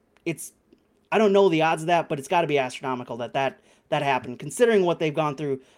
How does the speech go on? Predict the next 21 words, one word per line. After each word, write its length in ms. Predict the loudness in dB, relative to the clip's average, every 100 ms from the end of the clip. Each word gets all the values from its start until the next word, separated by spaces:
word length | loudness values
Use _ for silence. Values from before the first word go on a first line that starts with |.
| -12
the 80 | -8
past 300 | -4 -4 -4
two 100 | -4
years. 380 | -4 -4 -6 -14 _ _ -4
Minnesota 580 | 2 2 4 2 2 0 -2
feels 260 | -2 -4
just 240 | -8 -6 -4
like 180 | -4
the 60 | -6
team 260 | -6 -4 -4
of 120 | -2
destiny 480 | -4 -6 -8 -4 -4
at 80 |
this 160 | -4 -6
point. 260 | -4 -4 -4
Like, 160 | -4
nothing's 400 | -2 -2 -2 -6
gonna 180 | -6 -6
hold 220 | -4 -4
them 160 | -2 -2
back. 320 | 0 -2 -4